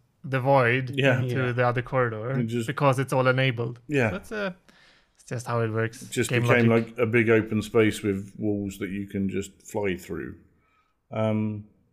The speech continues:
Speaker 2: I, I'll be
Speaker 1: Yeah.
Speaker 2: honest, I did quite enjoy it, actually. I'm, I would like to go back and do the other two, 'cause there are
Speaker 3: Yeah.
Speaker 2: two more escape rooms in there. Um, I think, again, we will have to stream and we will need the assistance of chat. <laughs>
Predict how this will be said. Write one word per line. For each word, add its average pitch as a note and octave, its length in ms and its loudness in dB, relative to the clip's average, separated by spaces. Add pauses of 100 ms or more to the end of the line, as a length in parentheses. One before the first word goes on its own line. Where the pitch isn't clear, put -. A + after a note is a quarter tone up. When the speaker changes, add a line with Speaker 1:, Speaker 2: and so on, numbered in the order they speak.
(280)
Speaker 2:
I, F3 80 6
I'll G3+ 260 2
be A3 100 2
Speaker 1:
Yeah. D4+ 80 6
Speaker 2:
honest, F#3+ 200 2
I F#3+ 60 6
did A3+ 400 -2
quite C#3 340 -2
enjoy A#2 380 0
it, E2 160 0
actually. F#2 360 -6
I'm, A2+ 340 -2 (100)
I A2 180 0
would A#2 200 -6
like G#2+ 180 2
to G2+ 80 -14
go G2 180 0
back G#2 260 -2
and G2 100 -4
do G2 120 -4
the G#2 140 -4
other A2+ 140 -6
two, C#2 320 -8 (600)
'cause G2+ 80 -14
there G#2+ 140 2
are F#3+ 60 -2
Speaker 3:
Yeah. C3+ 140 2
Speaker 2:
two A2 140 2
more G2 440 0 (100)
escape G2 480 -4
rooms F#2 260 -2
in G2 200 -2
there. F2 260 -8 (680)
Um, F#2+ 500 -4 (220)
I G#2+ 80 -2
think, A2 300 -2
again, G#2+ 460 0
we G#2 140 2
will G2 220 -2
have G#2 180 -2
to - 80 -18
stream G2+ 400 -2
and F#2+ 160 0
we F#2+ 100 -2
will F#2+ 200 0
need F#2+ 340 -2
the G2 100 -2
assistance F#2 480 -8
of F2 120 -18
chat. F2 400 -6 (680)
<laughs> - 140 -6